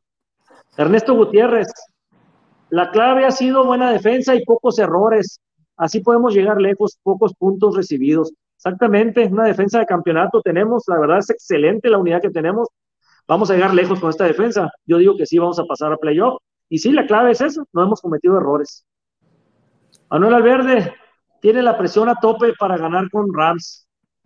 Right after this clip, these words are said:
Eh, pero ¿quién? Si es Cooper Rush, pues no tiene, no tiene presión. Si entra Dak Prescott, ahí sí va a tener presión, pero recuerden, estamos enfrentando al campeón.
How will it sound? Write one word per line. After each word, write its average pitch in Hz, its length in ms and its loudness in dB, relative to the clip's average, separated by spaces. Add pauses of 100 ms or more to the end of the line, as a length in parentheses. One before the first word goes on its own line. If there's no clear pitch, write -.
(400)
Eh, 156 280 4
pero 170 280 2
¿quién? 175 380 0 (340)
Si - 160 -4
es 170 100 -2
Cooper 240 240 2
Rush, 262 340 2
pues 190 120 -4
no 208 140 -2
tiene, 214 520 0
no 185 180 -4
tiene 214 640 0
presión. 202 380 -4 (520)
Si 147 320 0
entra 175 960 2 (400)
Dak 104 200 -4
Prescott, 208 340 0 (160)
ahí 113 320 -2
sí 127 140 -6
va 123 80 -2
a - 40 -14
tener 131 200 -8
presión, 220 400 -2
pero 175 240 0
recuerden, 143 340 -4
estamos 208 340 -2
enfrentando 165 380 -2
al 254 60 -2
campeón. 170 480 -2